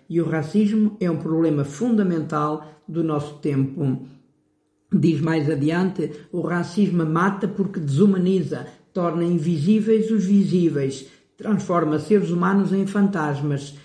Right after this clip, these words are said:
e tira qualquer possibilidade de comunicação e de interação." Leonardo Boff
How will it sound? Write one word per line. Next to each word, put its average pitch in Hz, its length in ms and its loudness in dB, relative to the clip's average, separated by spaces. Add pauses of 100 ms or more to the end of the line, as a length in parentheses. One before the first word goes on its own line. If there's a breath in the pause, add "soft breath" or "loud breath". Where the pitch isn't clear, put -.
(140 loud breath)
e 165 80 -4
tira 180 320 2
qualquer 196 500 0
possibilidade 160 800 -4
de 147 60 -6
comunicação 202 1000 0 (180 loud breath)
e 175 140 -2
de 170 140 -2
interação." 143 920 0 (680 soft breath)
Leonardo 156 580 0
Boff 170 440 -2